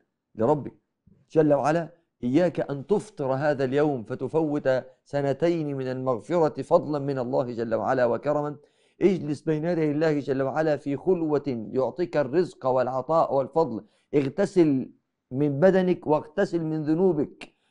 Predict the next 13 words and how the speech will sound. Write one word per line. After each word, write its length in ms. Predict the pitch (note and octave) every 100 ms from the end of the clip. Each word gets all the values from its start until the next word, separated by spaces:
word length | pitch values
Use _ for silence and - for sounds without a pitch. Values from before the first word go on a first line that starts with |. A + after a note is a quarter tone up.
| -
فإياك 460 | C#3+ C#3 E3+ C#3+
أن 200 | C3+ C#3
تقع 320 | E3+ E3 D3+
في 180 | C3 C3
ذنب 380 | A#2 D#3 C3 C3+
في 140 | C3+ C3+
هذا 220 | C#3 B2
اليوم. 380 | A#2+ C3+ B2 G2+ _ _ -
أكثر 500 | F3+ - - D3 B2
من 260 | C3+ C3+
الذكر، 720 | C3 G2 G2+ F#3+ - C3 A#2+ -
لا 220 | B2 F#3
سيما 600 | D3+ D3+ D3+ F3 F3 E3+